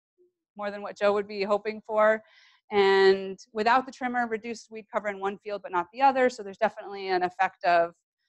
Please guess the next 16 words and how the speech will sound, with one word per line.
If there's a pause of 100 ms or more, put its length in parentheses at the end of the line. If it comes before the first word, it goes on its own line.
(200)
soil
and (160)
plant
community. (920)
Uh,
we're (360)
looking
at (160)
turtle
being
more
effective (220)
on
broadleaf (440)
species
or